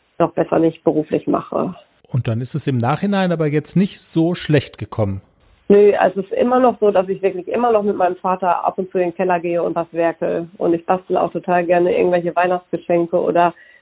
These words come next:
Speaker 1: schmiede gerne was mit aus Eisen oder mache irgendwie, äh, handwerklich gerne irgendwas. Und, ähm, deshalb ist es gar nicht schlimm, dass ich jetzt einen anderen Job hab. <laughs>
Speaker 2: Carmen, ich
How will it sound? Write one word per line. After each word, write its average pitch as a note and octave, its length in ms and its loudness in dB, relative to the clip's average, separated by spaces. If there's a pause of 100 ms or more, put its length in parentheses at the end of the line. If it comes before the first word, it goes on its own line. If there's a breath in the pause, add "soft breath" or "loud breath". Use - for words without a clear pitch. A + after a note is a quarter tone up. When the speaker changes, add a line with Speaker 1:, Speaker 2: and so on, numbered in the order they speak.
(180)
Speaker 1:
schmiede F#3+ 300 2
gerne F3 240 2
was E3+ 140 -2
mit - 160 0
aus F3+ 140 0 (100)
Eisen F3 440 0
oder E3+ 240 2
mache E3+ 220 -4
irgendwie, E3+ 580 2 (460 soft breath)
äh, F3 80 0
handwerklich E3+ 680 0
gerne E3 340 2
irgendwas. D#3+ 440 -2 (220)
Und, E3 320 0 (100)
ähm, D#3+ 520 0 (440)
deshalb E3 420 -4
ist D#3 160 -2
es - 60 -20
gar E3+ 140 0
nicht D#3+ 180 0
schlimm, E3 240 2
dass D#3+ 140 -2
ich D#3+ 80 -10
jetzt - 180 -4
einen G3+ 100 4
anderen E3 220 2
Job E3 240 0
hab. E3 180 -4 (220)
<laughs> - 1120 -2
Speaker 2:
Carmen, F#3 460 0 (160)
ich - 260 -8